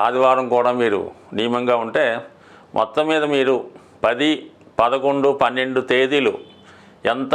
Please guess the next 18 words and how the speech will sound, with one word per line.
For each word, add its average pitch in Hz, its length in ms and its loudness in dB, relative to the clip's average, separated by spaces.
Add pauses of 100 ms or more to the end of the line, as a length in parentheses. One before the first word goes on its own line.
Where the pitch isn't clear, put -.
(140)
పవిత్రంగా 143 560 0
ఉంటే 131 200 0 (600)
మీ 117 100 -2 (120)
జీవితంలో 131 520 0 (920)
ఎటువంటి 143 460 0 (140)
గొప్ప - 400 0 (100)
సమస్య 139 360 0
అయినా 139 160 0 (100)
సాల్వ్ 123 280 2
అయ్యి 196 140 -2 (640)
రాబోయే 135 500 2 (380)
ఇప్పుడున్నటువంటి 127 640 -2 (100)
రెండు 120 240 0
వేల 135 160 0 (120)
ఇరవై 127 220 2 (120)
ఐదు 156 160 -2 (680)
మీ 120 80 0 (120)
జీవితంలో 131 520 0